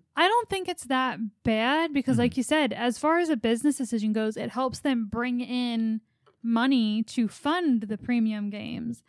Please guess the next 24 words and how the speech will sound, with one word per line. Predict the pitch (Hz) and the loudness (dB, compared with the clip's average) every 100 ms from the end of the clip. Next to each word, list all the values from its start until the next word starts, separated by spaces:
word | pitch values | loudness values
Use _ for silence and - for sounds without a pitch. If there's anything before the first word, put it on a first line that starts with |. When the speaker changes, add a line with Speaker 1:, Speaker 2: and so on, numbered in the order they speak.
| - | -4
Speaker 2:
Yes. | 104 - - | -2 -2 -8
Speaker 1:
And | - 285 | -2 2
maybe | 285 349 359 | 4 4 4
that'll | 330 294 269 | 4 2 0
help | - 247 277 269 - | -2 0 0 0 -4
lessen | 240 226 226 220 - 247 233 220 - | -6 -2 -2 0 0 2 2 0 -2
the | 220 233 | 0 2
amount | 220 226 226 202 | 2 2 0 -2
of | 240 208 | -4 -2
delays | 214 202 226 262 214 | -2 0 2 2 0
on | 208 202 | -4 -6
games | 214 - - - - - | -6 -8 -8 -10 -10 -2
Speaker 2:
Mm-hmm. | 127 95 90 | 0 0 -2
Speaker 1:
because | 240 226 | 0 0
they | 226 | 0
won't | 233 226 | -2 0
be | 240 | 0
running | 220 226 226 | 0 0 0
out | 220 202 | -2 -4
of | |
money. | 202 254 220 233 226 _ _ | -4 -4 -4 -8 -14 _ _
They | 220 | -10
can | 202 | -8
just | 190 190 | -8 -10